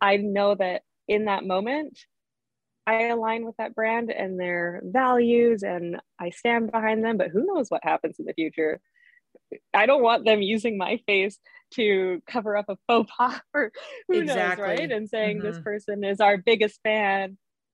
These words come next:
Speaker 1: So for me, I never sign away usage rights more than six months at a time. If a brand wants to come back at the end of that six months and renew for another, then by all means. Um, but my personal rate is that I will usually do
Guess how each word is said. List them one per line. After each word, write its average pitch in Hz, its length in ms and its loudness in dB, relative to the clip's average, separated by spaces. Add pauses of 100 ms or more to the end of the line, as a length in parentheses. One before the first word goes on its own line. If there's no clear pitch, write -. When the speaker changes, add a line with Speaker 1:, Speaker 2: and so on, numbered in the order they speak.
Speaker 1:
So 202 520 -2 (340)
for 233 120 -4
me, 233 300 -8
I 214 120 -4
never 196 440 -2 (100)
sign 185 220 -4
away 175 240 0
usage 170 340 -2
rights 175 300 -2
more 175 220 -2
than 170 180 -4
six - 300 -6
months 165 240 -6
at 170 100 -4
a 165 80 -4 (140)
time. 208 360 0 (360)
If 196 160 4
a 190 80 2
brand 180 380 2
wants 175 360 -6
to 170 540 2 (480)
come 190 120 2
back 175 240 2
at 185 80 -4
the 175 140 2
end 170 120 0
of 180 60 2
that 185 160 2
six - 260 -6
months 185 360 -4
and 170 260 -4
renew 165 320 -2 (120)
for 170 380 0 (220)
another, 180 520 0
then 175 440 -4
by 175 160 -4
all 165 140 -2
means. 185 400 -6 (480)
Um, 185 600 0 (560)
but 202 200 2
my 185 120 2
personal 226 500 2
rate 180 280 2
is 180 220 0
that 180 140 -2
I 180 140 -2
will 180 140 -2
usually 185 280 -6
do 170 160 -2